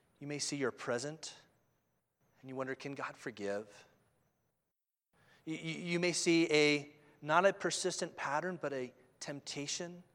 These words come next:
that you struggle with and turn from and struggle with and turn from, and you wonder, "Is there really hope?" This passage says yes.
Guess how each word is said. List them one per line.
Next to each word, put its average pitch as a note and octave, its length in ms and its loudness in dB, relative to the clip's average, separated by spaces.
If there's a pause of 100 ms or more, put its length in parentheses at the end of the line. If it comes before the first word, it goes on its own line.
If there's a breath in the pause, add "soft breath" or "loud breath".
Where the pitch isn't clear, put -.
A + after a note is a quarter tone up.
(440 soft breath)
that D3+ 80 -12
you C#3+ 40 -4
struggle D#3 440 2
with D#3+ 200 2
and A#2+ 140 -10
turn D3+ 180 -4
from D3+ 220 -2
and A#2+ 80 -6
struggle D3 320 -2
with D3+ 160 0
and B2+ 100 -10
turn D3 200 -8
from, D3+ 140 -6
and C#3+ 80 -8
you C#3+ 60 -6
wonder, D3+ 320 2 (680 loud breath)
"Is D#3 160 -4
there F#3+ 100 4
really D#3+ 300 0
hope?" - 460 -8 (2750)
This - 80 -14
passage C3 240 -4
says A2+ 180 -4
yes. A#2 720 -6